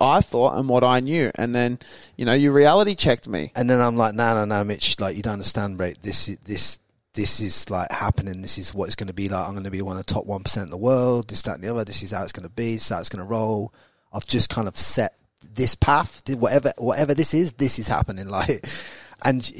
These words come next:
Speaker 2: and then, you, then your whole state changed, and then you, you, you, you came into sync with me 'cause I'd, I suppose I, I'd punched through your wall. I'd gone, "Do you know what? Fuck this, Mitch. No, no, no, we're going here, bro." <laughs> Like,
Speaker 1: And that's, see that, bro? That was the power of faith. You having faith in yourself,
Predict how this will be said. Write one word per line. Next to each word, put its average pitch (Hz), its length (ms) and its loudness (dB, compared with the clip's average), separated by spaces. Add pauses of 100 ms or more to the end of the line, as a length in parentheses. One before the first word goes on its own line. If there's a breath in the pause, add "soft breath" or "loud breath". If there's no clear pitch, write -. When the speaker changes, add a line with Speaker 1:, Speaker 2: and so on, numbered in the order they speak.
(220)
Speaker 2:
and 120 200 -2
then, 131 220 4
you, 117 180 -6
then 135 220 2
your 123 120 6
whole 131 240 4
state - 420 4
changed, 90 580 -4
and 107 120 -4
then 117 120 0
you, 117 280 -2
you, 110 340 -4
you, 113 220 -4 (180)
you 117 260 -6
came 123 320 2
into 107 200 -2
sync 156 360 0
with 101 100 -4
me 98 160 -4
'cause 107 180 -2
I'd, 113 220 4 (520)
I - 60 -4
suppose 131 320 4
I, 101 100 2 (240)
I'd - 200 0
punched - 360 2
through 131 140 6
your 110 220 4
wall. 127 320 6
I'd 101 120 2
gone, 113 200 -2
"Do 113 120 0
you 131 60 2
know 120 60 0
what? - 80 -8
Fuck - 260 0
this, 123 180 -2
Mitch. 104 280 -6
No, 117 160 2
no, 107 140 -4
no, 107 140 -4
we're 110 80 0
going 113 220 2
here, 151 160 4
bro." 92 260 -2
<laughs> - 60 2
Like, 135 140 4
Speaker 1:
And 147 80 0
that's, 165 160 6
see - 240 4
that, 156 220 6
bro? 180 160 6
That 156 160 6
was 143 120 -4
the 139 80 -6
power 135 420 6
of 156 80 4
faith. 147 520 2
You 135 180 -2
having 139 300 2
faith 131 320 4
in 131 120 -2
yourself, 131 640 2